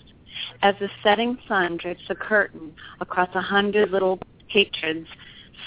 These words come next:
stunned pigeons scatter toward the heavens like a handful of black umbrellas. He draws a bunny in the dirt with his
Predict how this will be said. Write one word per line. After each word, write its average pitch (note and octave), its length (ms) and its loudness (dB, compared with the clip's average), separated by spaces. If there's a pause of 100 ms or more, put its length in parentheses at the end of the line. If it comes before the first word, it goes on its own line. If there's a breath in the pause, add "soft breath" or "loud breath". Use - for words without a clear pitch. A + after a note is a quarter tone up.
stunned G#3 460 2
pigeons F3 500 -4 (140)
scatter F#3+ 440 2
toward F3+ 320 -6
the - 80 -10
heavens E3 580 -6
like E3+ 200 -6
a F3+ 60 -10
handful G3+ 580 -4
of D#3+ 80 -2 (120)
black E3+ 280 6 (100)
umbrellas. D#3 680 0 (600 loud breath)
He G#3 160 4
draws G#3 300 4
a G#3+ 60 2
bunny G#3 420 0
in G#3 100 -2
the G3+ 80 -4
dirt G3+ 360 -2
with D#3+ 120 -6
his E3+ 100 -4